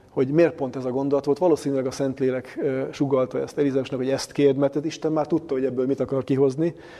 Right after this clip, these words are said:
De mit akart az Isten kihozni? Nézzük meg belőle. Könyörgött Elizeus az Istenhez, és azt mondta: „Verd meg ezt a népet vaksággal”, és megvert őket vaksággal.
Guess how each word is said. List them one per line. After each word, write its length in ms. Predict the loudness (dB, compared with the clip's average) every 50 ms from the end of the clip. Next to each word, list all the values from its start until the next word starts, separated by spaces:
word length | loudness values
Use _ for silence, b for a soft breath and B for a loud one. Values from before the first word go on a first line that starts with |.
| B B B B B B B B B -2 0
De 80 | 2
mit 140 | 2 2 -2
akart 240 | -4 -6 -6 -8 -6
az 80 | -8
Isten 280 | -8 -8 -6 -6 -8 -6
kihozni? 320 | -4 -2 -4 -2 0 0
Nézzük 340 | 2 2 0 0 -2 -6 -6
meg 120 | -6 -4 -4
belőle. 420 | -4 -4 -4 -4 -6 -8 -10 -12 -16 -20 B B B B B B B B B B B B B B B B B B B -20 -20 _ _ _ _ _ _ _ _ _ _ _
Könyörgött 460 | 6 8 8 8 6 6 4 6 6
Elizeus 420 | 6 6 8 8 8 6 6 4
az 100 | 2 -2
Istenhez, 500 | -2 -4 -4 -2 0 0 2 0 0 0
és 140 | 0 0 0
azt 160 | -2 -4 -4
mondta: 280 | -4 -4 -2 -2 -2 2
„Verd 240 | 2 2 4 4 2
meg 160 | 2 0 0
ezt 160 | -2 -2 -2
a 40 | 0
népet 280 | 0 0 -2 -4 -2
vaksággal”, 420 | -2 -2 -2 -2 -2 -2 0 0 0
és 100 | 0 0
megvert 380 | -2 -2 0 0 0 0 0
őket 220 | 0 -2 -2 -4 -6
vaksággal. 680 | -6 -8 -8 -8 -6 -6 -6 -6 -6 -6 -6 -8 -8